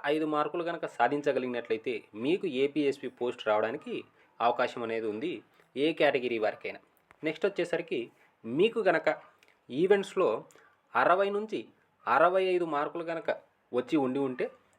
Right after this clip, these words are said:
మీరు మెయిన్స్ రాత పరీక్షలో నూట పది నుండి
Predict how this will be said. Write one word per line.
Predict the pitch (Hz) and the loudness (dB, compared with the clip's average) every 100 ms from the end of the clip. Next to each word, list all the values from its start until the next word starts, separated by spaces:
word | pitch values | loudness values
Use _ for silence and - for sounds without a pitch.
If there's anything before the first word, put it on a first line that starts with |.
| _ | _
మీరు | 113 127 214 240 120 139 _ _ | -6 0 4 4 2 -2 _ _
మెయిన్స్ | 107 123 220 247 | -4 2 2 4
రాత | 190 175 | 0 0
పరీక్షలో | 160 160 170 165 110 - _ - | -2 -2 0 2 0 -2 _ -6
నూట | 131 185 208 | 2 4 6
పది | 208 202 - 151 | 6 4 2 2
నుండి | 175 180 151 | 2 -2 -4